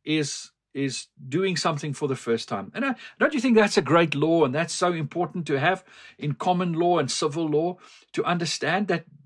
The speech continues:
mistakes are gonna happen, and how we deal with mistakes is different than how we deal with habitual behavior.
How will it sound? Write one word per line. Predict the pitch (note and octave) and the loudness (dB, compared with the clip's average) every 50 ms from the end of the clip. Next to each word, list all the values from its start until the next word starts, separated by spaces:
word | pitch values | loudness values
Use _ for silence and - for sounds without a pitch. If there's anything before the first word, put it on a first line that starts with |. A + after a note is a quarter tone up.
| _ _ - | _ _ -6
mistakes | D3 D3 C#3 - - D3+ D#3+ D3+ - - G3 | -4 -2 -2 0 4 4 4 4 4 0 0
are | F3 | 0
gonna | F3+ F3+ E3+ E3+ | 0 0 0 0
happen, | D3+ D#3 E3+ E3+ - G#3 G#3 - - _ - - - - | 0 0 0 2 0 0 0 0 -8 _ -20 -20 -10 -8
and | B2+ B2+ | -4 2
how | C3+ D3+ D#3+ | 2 4 4
we | D3+ D#3+ | 2 0
deal | C3 C#3 D3+ D#3+ D#3+ | 0 0 2 2 2
with | D#3+ D3 C#3 | 0 0 -2
mistakes | C#3+ B2+ - - - - C#3 E3+ E3+ - - | -4 -4 -4 -2 0 0 0 0 0 -2 -6
is | - C#3+ B2 - | -6 -6 -6 0
different | - D3 D3+ - - G#3 F3+ - | 0 0 0 2 2 0 2 0
than | D#3 C#3 | -2 -2
how | C3 B2+ C3+ C3+ | 0 0 0 0
we | C3+ C3+ A#2+ | 0 -2 -2
deal | A2+ B2 C3 C#3 | -2 0 0 2
with | C#3 C#3 C3+ - _ - - - _ | 2 0 -2 -2 _ -16 -20 -12 _
habitual | - D3+ - C#3+ C#3 C#3 - - E3 E3 D3+ | -2 -2 2 2 0 0 0 -2 -2 -2 -2
behavior. | C#3+ D3+ C#3 C3+ C3+ C#3+ D3+ D3 F3 G3 | -2 -2 -2 0 0 -2 0 0 -2 -2